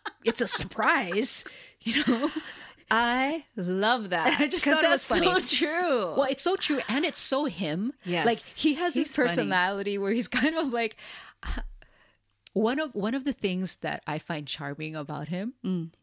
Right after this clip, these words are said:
Speaker 1: is his grumpiness.
Speaker 2: Yeah.
Speaker 1: Right? He has, he, and,
Speaker 2: But
Speaker 1: and not
Speaker 2: it's
Speaker 1: in a
Speaker 2: not
Speaker 1: bad way.
Speaker 2: grumpy.
Speaker 1: That's
Speaker 2: Yeah.
Speaker 1: what I mean.
Speaker 2: Right.
Speaker 1: It's, it's like,
Speaker 2: 'Cause
Speaker 1: it's
Speaker 2: he's
Speaker 1: not in a
Speaker 2: actually very,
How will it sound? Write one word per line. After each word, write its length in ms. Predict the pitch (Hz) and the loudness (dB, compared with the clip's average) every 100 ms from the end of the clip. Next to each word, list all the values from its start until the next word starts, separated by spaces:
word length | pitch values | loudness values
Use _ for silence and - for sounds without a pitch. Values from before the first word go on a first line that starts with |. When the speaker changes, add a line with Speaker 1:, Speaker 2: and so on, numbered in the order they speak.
| _ | _
Speaker 1:
is 200 | 180 180 | -4 -2
his 160 | 185 185 | -2 -4
grumpiness. 720 | 196 190 170 135 - - - _ _ - | -2 -2 -2 -6 -8 -12 -14 _ _ -8
Speaker 2:
Yeah. 260 | 165 139 - | -6 -6 -2
Speaker 1:
Right? 380 | 220 214 240 - | 2 2 0 -2
He 180 | 214 302 | 0 2
has, 500 | - 320 - - - - - - - - - - | 4 2 2 -4 -6 -10 -20 -20 -20 -18 -18 -6
he, 240 | - - - | -6 -6 -4
and, 120 | 320 320 | 0 4
Speaker 2:
But 100 | 311 | 4
Speaker 1:
and 80 | 339 | 6
not 100 | 392 | 2
Speaker 2:
it's 140 | 294 | 4
Speaker 1:
in 60 | 381 | 4
a 20 | |
Speaker 2:
not 20 | 349 | 6
Speaker 1:
bad 220 | 392 349 | 4 4
way. 60 | 349 | 4
Speaker 2:
grumpy. 500 | 247 269 - 262 254 | 6 4 2 0 2
Speaker 1:
That's 160 | 277 247 | 2 4
Speaker 2:
Yeah. 100 | 240 | 6
Speaker 1:
what 80 | 339 | 6
I 100 | 339 | 4
mean. 240 | 320 381 - | 2 2 4
Speaker 2:
Right. 240 | 202 180 | 4 4
Speaker 1:
It's, 180 | 202 - - - - | 0 -4 -8 -8 -8
it's 220 | 214 - | -8 -6
like, 140 | 214 208 | -2 2
Speaker 2:
'Cause 80 | 277 | 2
Speaker 1:
it's 80 | - | 2
Speaker 2:
he's 120 | 277 | 0
Speaker 1:
not 40 | 233 | 4
in 60 | |
a 40 | 254 | 2
Speaker 2:
actually 800 | 233 254 320 302 254 233 214 - | 0 -4 -4 -2 -2 -2 -4 -8
very, 720 | 175 202 196 196 190 190 190 | -8 -2 0 0 0 -2 -4